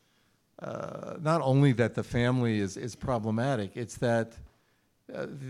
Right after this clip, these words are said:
that, that, that things seemed like, you know, like they would, would have been so much better somehow in the fifties, and if that could be, you know, played forward into the, into the eighties, that would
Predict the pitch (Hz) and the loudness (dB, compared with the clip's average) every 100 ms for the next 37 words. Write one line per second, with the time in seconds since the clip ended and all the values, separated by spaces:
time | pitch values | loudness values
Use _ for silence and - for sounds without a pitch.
0 | 127 131 127 131 123 117 127 - - 160 | -2 0 0 0 -2 -2 -4 -2 0 2
1 | 160 151 - - 127 165 170 139 123 113 | 2 -2 -4 -4 0 2 2 2 2 0
2 | 110 _ - - 131 127 110 104 107 107 | -2 _ -20 -18 -8 0 0 2 -2 -2
3 | 117 113 123 139 131 113 117 104 143 135 | -2 0 0 0 -2 -2 -4 0 2 2
4 | 104 113 120 127 98 87 - 113 101 104 | 0 2 4 4 2 -2 -2 0 2 2
5 | 95 90 92 120 117 - 139 - 113 101 | 0 -2 -4 -2 -4 0 -2 0 -4 -2
6 | 101 98 - 123 117 113 95 110 107 101 | -2 -2 0 -4 -2 -2 0 0 0 0
7 | - _ _ - _ _ - - _ _ | -4 _ _ -20 _ _ -18 -18 _ _
8 | _ _ 170 117 101 92 - 143 135 139 | _ _ -4 0 -2 -2 -4 2 4 4
9 | - - 127 139 107 92 90 107 - 104 | 0 -2 2 2 2 -4 -6 -8 -8 -6
10 | 98 104 113 104 107 101 101 107 101 92 | -6 -8 -10 -10 -8 -6 -4 -2 -4 -6
11 | 90 113 101 101 104 95 | -8 -4 -4 -2 -2 -2